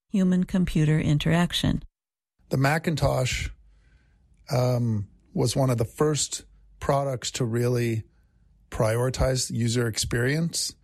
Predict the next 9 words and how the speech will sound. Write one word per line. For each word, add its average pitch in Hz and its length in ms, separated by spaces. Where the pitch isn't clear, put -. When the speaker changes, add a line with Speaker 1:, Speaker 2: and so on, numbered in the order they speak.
Speaker 2:
and 110 180
f-, - 160
focus 123 440
on 113 180
making 117 360
something 113 440
usable 123 640
and 104 120
understandable, 127 1080